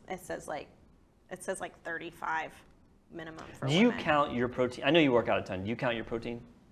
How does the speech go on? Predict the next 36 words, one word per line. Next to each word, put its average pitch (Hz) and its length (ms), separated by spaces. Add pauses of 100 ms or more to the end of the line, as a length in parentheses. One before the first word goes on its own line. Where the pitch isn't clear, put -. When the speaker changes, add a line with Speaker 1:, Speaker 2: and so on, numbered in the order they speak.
Speaker 1:
Yeah, 175 200
I 180 100
try 170 220
to. - 140
Speaker 2:
Yeah. 147 140 (480)
Speaker 1:
So, 214 420
um, 190 680
most 226 300
studies 214 400
suggest 208 680 (180)
point 190 300
seven 185 400
to - 220
one 170 260
gram 160 280
per 156 200
pound - 420 (720)
of 185 160
lean 175 480 (540)
mass. 151 320
Speaker 2:
Isn't 202 160
that 208 180
per 151 140
kilo 180 440
or 147 100
is 110 80
it - 100
per 110 100
pound? 98 460 (760)
Speaker 1:
Um, 247 640 (260)
it 240 100
can 269 140
be 269 100
one 220 180
point 220 240
six - 380